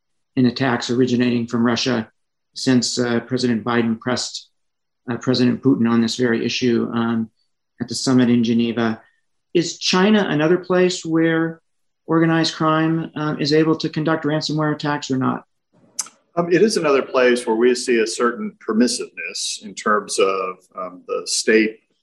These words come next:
Speaker 2: not so much looking the other way, but being tolerant of, uh, the, the criminals who are given harbor there. And so long as they don't annoy or impose some friction or harm on the local economy or the local government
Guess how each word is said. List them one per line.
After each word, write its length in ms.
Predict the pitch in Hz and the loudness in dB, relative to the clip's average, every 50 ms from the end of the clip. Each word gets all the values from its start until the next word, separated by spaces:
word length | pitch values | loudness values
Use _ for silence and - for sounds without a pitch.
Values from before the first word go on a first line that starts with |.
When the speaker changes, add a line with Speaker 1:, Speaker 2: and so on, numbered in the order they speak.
| _ _ _ _ _ | _ _ _ _ _
Speaker 2:
not 180 | - 135 127 120 | -4 -4 -2 0
so 100 | - 135 | 2 2
much 220 | 120 113 101 - | 2 2 2 2
looking 300 | 120 117 110 - 110 104 | 2 2 2 0 -2 -4
the 100 | 101 98 | -2 -2
other 160 | 98 98 98 98 | 0 0 0 2
way, 280 | 98 107 104 104 98 - | 2 2 2 2 0 -2
but 180 | 101 98 - | -4 -8 -8
being 220 | - 107 98 95 87 | -8 -8 -8 -10 -12
tolerant 680 | - - - 135 127 110 92 92 92 90 87 92 - - | -12 -8 -4 -2 -2 0 0 -2 -4 -6 -8 -10 -10 -10
of, 280 | 92 90 90 90 90 - _ 90 | -10 -10 -10 -14 -20 -20 _ -20
uh, 40 | 90 90 90 92 87 87 95 92 90 - | -20 -18 -18 -18 -16 -16 -16 -16 -18 -18
the, 100 | - - _ _ _ _ _ _ | -20 -20 _ _ _ _ _ _
the 60 | - - _ _ _ | -20 -20 _ _ _
criminals 540 | _ - 127 110 104 95 95 95 95 90 - | _ -2 -2 -2 -2 -2 -2 -4 -4 -4 -6
who 340 | - 95 92 90 92 95 - _ _ - | -6 -4 -4 -4 -6 -8 -12 _ _ -16
are 140 | - - - | -16 -8 -4
given 220 | 101 101 - 98 - - | -4 -4 -4 -4 -8 -4
harbor 300 | - 117 110 101 92 92 | -2 0 0 0 0 0
there. 340 | 92 90 85 85 85 90 - - - - - _ _ - | 0 0 0 -2 -2 -4 -6 -12 -20 -20 -20 _ _ -10
And 80 | - 120 | -6 -2
so 100 | - 127 | 2 2
long 240 | 123 131 135 127 123 | 4 4 4 4 2
as 120 | 110 - | 2 2
they 140 | - 101 101 | 2 2 2
don't 420 | 98 104 104 107 104 101 101 - - - - | 2 2 2 2 0 0 -4 -10 -16 -14 -14
annoy 680 | 98 98 101 101 101 101 98 95 98 95 95 95 95 95 - - | -10 -6 -2 0 0 2 2 0 0 0 -2 -2 -2 -4 -4 -4
or 280 | 95 92 92 92 92 104 | -2 -2 -2 -2 -4 -8
impose 600 | 98 95 - - 104 98 98 95 92 90 - - | -14 -12 -6 -2 0 0 2 0 0 -2 -4 -6
some 420 | 98 95 92 90 90 92 90 90 _ _ _ _ _ _ _ _ _ | -6 -6 -6 -8 -10 -16 -20 -20 _ _ _ _ _ _ _ _ _
friction 880 | - 123 - - - - 104 98 98 95 95 95 95 95 95 98 95 92 _ | -2 -2 -2 -2 -4 -4 -4 -4 -4 -6 -10 -10 -12 -14 -14 -16 -16 -18 _
or 180 | - 92 90 85 | -14 -12 -12 -10
harm 500 | - - 117 101 98 95 92 87 - 92 _ - - - _ _ _ _ - | -6 -2 0 0 2 0 0 -2 -4 -8 _ -20 -20 -20 _ _ _ _ -8
on 80 | 101 | -4
the 60 | 98 98 | -2 2
local 340 | 107 131 147 - - 90 | 2 2 2 2 0 -2
economy 600 | 90 - - - 87 85 87 - 85 87 92 98 101 | -4 -4 -6 -8 -8 -8 -8 -12 -18 -18 -16 -14 -14
or 80 | 92 87 | -12 -8
the 60 | 90 | -4
local 320 | 90 92 90 87 - 92 | -4 -4 -4 -4 -6 -8
government 440 | - - 113 117 113 95 87 - - | -4 -2 0 0 0 -2 -4 -8 -16